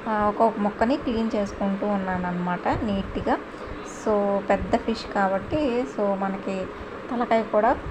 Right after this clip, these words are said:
పెద్దది వచ్చిందనమాట. So, అంతా క్లీన్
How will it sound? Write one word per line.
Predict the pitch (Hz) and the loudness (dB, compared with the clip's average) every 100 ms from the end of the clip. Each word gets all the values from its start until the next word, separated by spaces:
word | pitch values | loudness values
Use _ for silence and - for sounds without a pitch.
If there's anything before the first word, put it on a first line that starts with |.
| - | 2
పెద్దది | 190 202 208 | 4 6 6
వచ్చిందనమాట. | 233 - 190 185 175 175 185 233 - - - - - - - - 214 | 4 0 -2 -2 -2 -2 0 0 0 -6 -10 -12 -10 -8 -2 -2 0
So, | 233 | 2
అంతా | 220 196 226 | 2 2 0
క్లీన్ | - 208 214 | 0 0 0